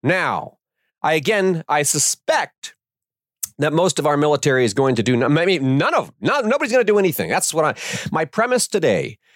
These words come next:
is pessimistic. My, I propose for you, I submit for your consideration that nobody's gonna do a damn thing about anything.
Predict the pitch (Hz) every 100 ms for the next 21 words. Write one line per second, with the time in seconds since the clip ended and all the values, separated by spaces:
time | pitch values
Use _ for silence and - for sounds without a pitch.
0 | _ _ - 151 131 190 175 156 147 120
1 | - - - _ - - - 143 135 147
2 | 135 147 185 202 196 196 - - - 147
3 | 151 156 147 185 156 247 311 233 202 165
4 | 139 143 120 117 143 139 156 175 147 123
5 | 131 113 123 90 - 143 131 113 - 110
6 | 98 87 90 - 214 165 117 - 67